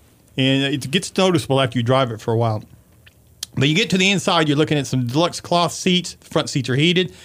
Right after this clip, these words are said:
The rear seats actually will recline a little bit. And, uh,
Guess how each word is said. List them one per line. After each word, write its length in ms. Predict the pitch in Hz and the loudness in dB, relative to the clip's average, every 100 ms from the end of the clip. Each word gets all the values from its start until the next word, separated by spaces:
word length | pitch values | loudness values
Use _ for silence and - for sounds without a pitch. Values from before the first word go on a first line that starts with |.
| - - | -16 -2
The 80 | |
rear 220 | 139 320 311 | 2 2 2
seats 280 | 196 185 | 0 0
actually 360 | 151 175 - 165 | 0 -2 0 2
will 180 | 151 151 | 4 2
recline 560 | 131 117 202 190 175 | 0 -2 0 0 0
a 40 | 127 | 0
little 220 | 123 113 | -2 -2
bit. 300 | 113 120 - - - - - 151 | 0 -2 -6 -20 -20 -20 -8 0
And, 260 | 151 151 | 2 4
uh, 260 | 147 135 | 2 2